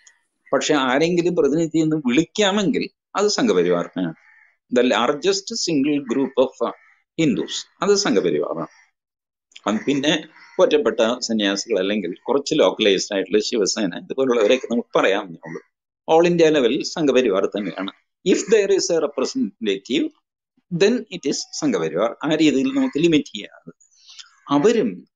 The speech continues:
ക്രിസ്ത്യാനിറ്റിയും തമ്മിൽ ഒരു all India തലത്തിൽ അങ്ങനെ ഒരു ഹോസ്റ്റിലിറ്റി ഒരിക്കലും നിലവിൽ നിന്നിട്ടില്ല.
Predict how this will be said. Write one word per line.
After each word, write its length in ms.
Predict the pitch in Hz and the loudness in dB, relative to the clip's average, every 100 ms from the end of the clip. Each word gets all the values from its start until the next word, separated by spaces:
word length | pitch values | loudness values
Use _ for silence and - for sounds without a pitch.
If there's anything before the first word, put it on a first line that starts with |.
| - | -6
ക്രിസ്ത്യാനിറ്റിയും 720 | 110 - 139 139 - 120 95 | -4 -2 0 0 -2 -2 -2
തമ്മിൽ 340 | 98 95 80 - _ _ _ _ | -2 -4 -4 -10 _ _ _ _
ഒരു 280 | 113 113 127 113 | 0 0 0 2
all 200 | 120 165 | 4 4
India 340 | 180 160 151 135 | 4 4 4 2
തലത്തിൽ 380 | 110 98 95 104 - | -4 -6 -12 -20 -10
അങ്ങനെ 240 | 98 104 107 | -6 -2 -2
ഒരു 160 | 113 - | -4 -4
ഹോസ്റ്റിലിറ്റി 760 | 90 - - 98 92 - 113 - | -6 -6 -8 -6 -6 -4 -6 -4
ഒരിക്കലും 480 | 98 - 98 95 | -4 -4 -4 -2
നിലവിൽ 360 | 101 85 85 87 | -2 0 -2 -2
നിന്നിട്ടില്ല. 640 | 92 82 80 - 87 - | -4 -6 -8 -14 -14 -14